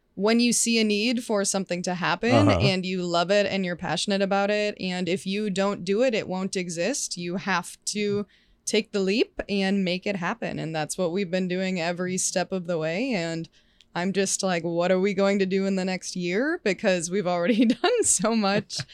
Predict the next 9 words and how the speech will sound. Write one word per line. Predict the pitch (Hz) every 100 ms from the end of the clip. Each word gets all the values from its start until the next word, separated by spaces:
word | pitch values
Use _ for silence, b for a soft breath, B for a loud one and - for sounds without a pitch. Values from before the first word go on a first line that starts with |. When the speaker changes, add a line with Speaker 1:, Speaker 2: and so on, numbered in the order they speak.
| B
Speaker 2:
<laughs> | B B -
Speaker 1:
in | 196 196 196
the | 190
last | 190 196 -
year | 196
and | 196
a | 185
half. | 196 214 -
So, | - - 147 -